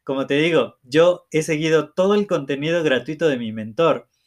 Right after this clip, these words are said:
pero en realidad no he aplicado prácticamente nada de todo lo que me ha enseñado. Y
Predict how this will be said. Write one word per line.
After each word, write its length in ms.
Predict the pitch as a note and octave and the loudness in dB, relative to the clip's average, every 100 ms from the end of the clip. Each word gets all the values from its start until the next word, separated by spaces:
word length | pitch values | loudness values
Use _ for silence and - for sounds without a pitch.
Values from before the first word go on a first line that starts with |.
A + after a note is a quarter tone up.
| _ _ _ - | _ _ _ -2
pero 220 | D#3+ D#3 | 0 2
en 100 | D#3 | 2
realidad 400 | D#3 D#3 E3 F#3 | 2 2 2 0
no 160 | E3+ F#3+ | 0 0
he 40 | |
aplicado 680 | F#3+ F#3 D3+ D#3 E3 F3 E3+ | 0 -2 -6 0 0 0 -2
prácticamente 920 | - F3 F3 F#3+ - C#3+ D3 D3 D3 | -2 0 0 -8 -6 -6 -6 -6 -6
nada 460 | C#3 D3+ F3+ F#3+ G#3 | -6 -4 -2 0 0
de 160 | D3+ B2+ | 0 -2
todo 360 | - F3 E3+ | -2 -2 0
lo 160 | F#3 E3+ | -2 -2
que 120 | C#3 | -4
me 120 | C3 | -4
ha 40 | C#3+ | -4
enseñado. 640 | D3 C#3+ B2 A#2+ G#2 F2+ _ _ _ _ _ _ _ _ _ _ _ - | -4 -6 -4 -4 -6 -10 _ _ _ _ _ _ _ _ _ _ _ -4
Y 400 | F3 F3 C3+ | -2 -2 -6